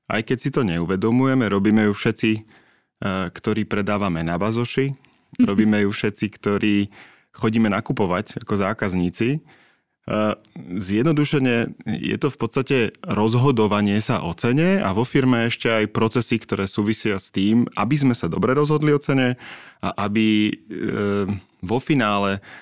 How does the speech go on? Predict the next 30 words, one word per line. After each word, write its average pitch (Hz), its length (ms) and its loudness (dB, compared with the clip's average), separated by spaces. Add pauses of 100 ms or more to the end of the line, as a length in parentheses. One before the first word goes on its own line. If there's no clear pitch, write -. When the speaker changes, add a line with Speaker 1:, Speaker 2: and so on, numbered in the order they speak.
(180)
Speaker 1:
zákazník 110 560 0
dobre 110 240 0
pochopil, 101 560 0
koľko 107 400 -2
čo - 60 -2
stojí. 85 420 -8 (400)
To 110 80 0
je 104 80 0
cenotvorba. 87 720 -6 (240)
Hej, - 160 -6
a - 80 -4
potom 107 320 -2
je 98 140 -4
to - 20 -4 (240)
celé 101 240 -2
akoby 95 320 -4
skomplikovanie, 95 880 -4
skomplikovanie, 95 640 -8
skomplikovanie, 107 520 -4 (300)
keby 101 240 -6
sme 92 80 -2
išli - 80 -6
do 87 80 -2
detailov, 87 400 -6
ale - 80 -4
toto 107 160 -6
v 101 160 -8
podstate - 240 -10
je - 80 -10
cenotvorba. - 480 -10